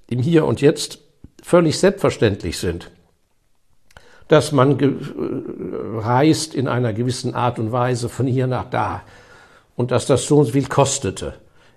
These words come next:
ja, oder dass man dazu das und das, äh, Ticket ziehen muss und so weiter. Alle die Dinge, die einem so selbstverständlich sind, gerade die lohnen sich festzuhalten,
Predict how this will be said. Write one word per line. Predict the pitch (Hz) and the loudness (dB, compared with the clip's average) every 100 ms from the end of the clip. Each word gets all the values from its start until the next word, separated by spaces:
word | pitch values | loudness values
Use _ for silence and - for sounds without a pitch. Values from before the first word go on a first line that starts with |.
| - | -4
ja, | 117 139 - | -2 -2 0
oder | 123 117 | 0 2
dass | 123 123 | 0 0
man | 123 117 | -2 0
dazu | 117 131 - 127 | 0 0 0 -2
das | 120 127 - | 0 0 -2
und | 120 | -2
das, | 127 127 - - | -2 -4 -8 -4
äh, | 123 | -6
Ticket | 123 170 139 127 | 0 0 0 -2
ziehen | - 123 107 | 0 0 0
muss | 98 - | -4 -6
und | 98 | -8
so | 110 | -8
weiter. | 101 95 - 110 - - _ _ | -8 -10 -10 -14 -14 -20 _ _
Alle | 139 190 208 | 2 4 4
die | 190 147 | 2 0
Dinge, | 185 202 165 | 2 4 4
die | 156 - | 2 -2
einem | 123 135 | 0 2
so | 127 | 0
selbstverständlich | - 180 190 143 - 120 113 123 104 | 0 -2 -2 -4 -2 -2 -2 -6 -8
sind, | - 104 131 - - _ _ - - | -8 -8 -10 -14 -20 _ _ -20 -8
gerade | 127 151 139 | 2 4 4
die | 131 208 277 | 2 0 0
lohnen | 208 151 131 110 | 2 2 2 0
sich | 104 - | -2 -2
festzuhalten, | 113 - - 101 92 110 139 156 | -2 -2 -6 -4 -2 -2 -4 -6